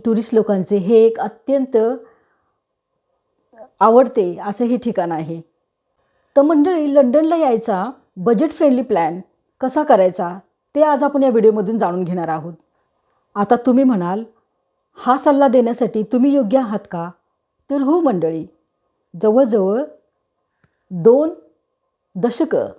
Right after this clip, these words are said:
म्हणजे वीस वर्षाहूनही अधिक काळ मी लंडनमध्ये राहते, तर एवढा तर मी प्रामाणिक सल्ला तुम्हाला देऊ शकतेच. विजा, फ्लाइट आणि अकोमोडेशन ह्याबद्दल आज आपण या व्हिडिओमध्ये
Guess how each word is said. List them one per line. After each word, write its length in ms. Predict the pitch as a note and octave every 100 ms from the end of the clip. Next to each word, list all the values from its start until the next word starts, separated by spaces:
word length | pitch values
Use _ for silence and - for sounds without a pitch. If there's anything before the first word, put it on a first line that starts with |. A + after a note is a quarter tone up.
| _ _ _
म्हणजे 480 | G3 G3 F3+ G#3+ D4+ - _ -
वीस 300 | A3 D#4 C4+
वर्षाहूनही 580 | B3 C4+ B3 B3+ C4+
अधिक 300 | C4 F#3 B3
काळ 260 | B3 G#3+ G#3
मी 340 | G#3+ G#3+ B3 G#3
लंडनमध्ये 520 | G3 F#3+ G3+ F#3+ G#3
राहते, 440 | G3 D#3 F#3 E3+ - _ _ _
तर 200 | G3+ A3 C#4+ - _ _ _ _ _ _ A3
एवढा 220 | A3 B3+ D4
तर 100 | C4
मी 100 | C#4
प्रामाणिक 400 | C4+ A3 A#3 A#3+
सल्ला 260 | A3+ G3+
तुम्हाला 320 | G3+ G3+ G3
देऊ 200 | F#3+ G#3
शकतेच. 440 | G#3 F3+ - C3 D3+ - _ _
विजा, 500 | D#3+ A3 F#3+ A#3+ D4+ E4+ _ _ _ _ _ _
फ्लाइट 440 | - A3 A3 E4 - _ _ _ _
आणि 180 | G#3+ C#4
अकोमोडेशन 880 | - - C4 A#3 G3+ F3+ - D3+ E3+ - _ _
ह्याबद्दल 480 | F3 A#3+ C4 G#3+ C#4
आज 240 | B3 A3+ A#3+
आपण 300 | - B3+ F#4+ - _ F#3+
या 140 | A3+
व्हिडिओमध्ये 560 | A3 G#3+ G#3 G3 B3+